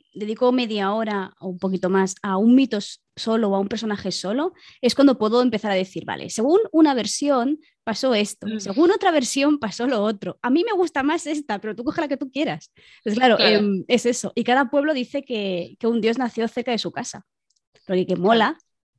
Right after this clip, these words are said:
Speaker 1: Claro, ¿qué vas a decir? <laughs>
Speaker 2: Claro, como de aquí se me aparece la Virgen, ¿no?
Speaker 1: Claro, sí, sí, sí,
Speaker 2: La
Speaker 1: sí,
Speaker 2: Virgen
Speaker 1: es
Speaker 2: de tal, ahora hay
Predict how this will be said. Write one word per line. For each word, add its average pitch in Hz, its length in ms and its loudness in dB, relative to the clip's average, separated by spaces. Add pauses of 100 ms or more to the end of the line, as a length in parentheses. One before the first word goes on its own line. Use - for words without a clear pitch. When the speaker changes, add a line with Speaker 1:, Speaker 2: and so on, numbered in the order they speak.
Speaker 1:
Claro, 226 260 2
¿qué 220 80 -2
vas 220 160 0
a 262 60 2
decir? 262 280 2
<laughs> - 160 -4
Speaker 2:
Claro, 185 400 2
como 202 240 -2
de 185 100 2
aquí 185 180 -6
se 208 100 -12
me 196 60 -8
aparece 208 320 -6
la 190 100 0
Virgen, 190 460 -4
¿no? 269 260 -10
Speaker 1:
Claro, 226 480 0 (100)
sí, 262 200 0
sí, 247 100 0
sí, 247 160 0
Speaker 2:
La 202 120 0
Speaker 1:
sí, - 20 4
Speaker 2:
Virgen 214 220 0
Speaker 1:
es 247 60 0
Speaker 2:
de 233 220 4
tal, 233 220 -2
ahora 233 160 2 (120)
hay 240 80 0